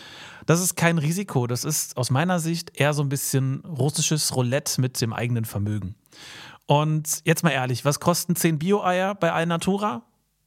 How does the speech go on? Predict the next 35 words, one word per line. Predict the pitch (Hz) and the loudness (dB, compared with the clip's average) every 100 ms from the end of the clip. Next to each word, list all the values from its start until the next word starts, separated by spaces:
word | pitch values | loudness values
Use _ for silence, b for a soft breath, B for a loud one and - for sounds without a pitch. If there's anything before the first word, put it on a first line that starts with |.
| _ - | _ 0
wenn | 151 | 2
wir | 170 | 2
schon | 175 | 0
beim | 170 | 0
Thema | 175 170 | 2 2
Oster | 175 170 180 | 2 0 0
sind? | 180 185 - _ _ _ - | 0 -2 -6 _ _ _ 2
Richtig, | 147 147 120 - B B B B | 2 4 0 -4 B B B B
ungefähr | - 170 175 170 156 | 2 4 2 2 0
so | 151 | 0
viel | - 147 156 | 0 0 0
wie | 139 | 0
ein | |
Monatsbeitrag | 131 143 147 - 127 - 127 | 0 0 -2 -2 -2 -2 -2
in | 120 | -2
der | 110 | -2
Haftpflichtversicherung. | 107 110 - 101 101 - 95 92 107 B B B B B - | -4 -6 -4 -6 -6 -8 -8 -8 -10 B B B B B 0
Und | 139 143 - - - | 2 2 -4 -10 -10
das | 202 156 160 | 0 2 2
ist | 165 | 0
einfach | 147 143 135 | 0 0 -2
wirklich | 143 139 | 0 0
mein | 131 | 0
Appell, | 123 120 143 147 156 | -2 -2 0 0 -2
die | - | -6
kostet | 123 165 165 156 | -2 0 0 0
in | |
der | 139 135 | -2 -2
Regel | 127 120 | -2 -2
nicht | 113 - | -2 -2
viel | 151 139 143 | 0 0 -2
und | - 123 | -4 -2
du | |
bist | 117 - | -2 -2
abgesichert. | 117 - 113 107 104 92 | -4 -2 -2 -2 -8 -12